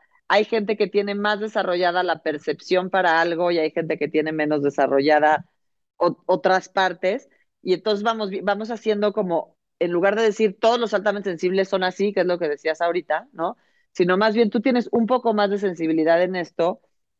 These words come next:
un poco menos en esto, tienes, percibes más acá, percibes menos acá, y entonces cada persona se va volviendo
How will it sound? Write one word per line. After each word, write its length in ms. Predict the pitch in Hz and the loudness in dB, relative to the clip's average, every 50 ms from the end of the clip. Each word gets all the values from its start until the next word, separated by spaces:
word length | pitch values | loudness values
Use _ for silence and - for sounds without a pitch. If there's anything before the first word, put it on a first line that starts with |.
| _ - | _ -2
un 180 | 190 190 180 | 0 0 2
poco 240 | 165 196 185 190 190 | 2 0 2 2 0
menos 340 | 170 170 170 170 165 160 - | -2 -2 -4 -4 -4 -6 -6
en 120 | 175 170 | -4 -2
esto, 540 | 180 180 165 - - 170 160 165 190 - - _ | 0 -2 -2 -2 0 2 2 2 2 -2 -6 _
tienes, 300 | - 170 160 170 170 160 | 0 0 0 0 -2 -6
percibes 500 | _ - 165 156 - 180 170 175 185 165 | _ -2 -2 -2 0 -2 0 0 0 -2
más 220 | 180 170 165 - | -2 -4 -4 -4
acá, 360 | 160 156 - 190 175 180 180 - | -6 -4 0 2 2 2 0 0
percibes 400 | - 147 143 - 165 165 165 160 | -4 -8 -6 -6 -6 -6 -6 -4
menos 260 | 165 160 156 160 - | -6 -6 -4 -4 -4
acá, 320 | 165 156 - 180 180 202 - - _ _ _ _ - | -2 0 2 2 2 0 -2 -8 _ _ _ _ -2
y 60 | 170 | -2
entonces 220 | 165 - 202 196 | 2 2 0 2
cada 240 | - 226 208 220 220 | 2 2 4 4 4
persona 380 | 220 214 185 - 208 196 208 202 | 2 0 -2 -2 -4 -4 -4 -2
se 100 | 202 185 | 0 0
va 100 | 185 185 | 0 2
volviendo 640 | 190 202 202 190 196 190 185 180 180 185 226 - | 0 0 0 0 0 0 0 0 -2 -2 -2 -4